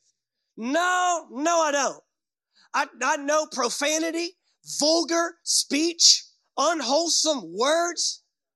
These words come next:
Come on, offensive speech. Why do you think it's bleeped out in certain places? Why do you think they put a S and then a star, star, star, star? Why do you think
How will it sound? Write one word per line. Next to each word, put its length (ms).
Come 140
on, 220
offensive 800
speech. 400
Why 220
do 60
you 100
think 200
it's 160
bleeped 420
out 280
in 120
certain 380
places? 480
Why 220
do 80
you 160
think 260
they 100
put 220
a 160
S 240
and 180
then 80
a 40
star, 360
star, 300
star, 340
star? 440
Why 200
do 80
you 200
think 360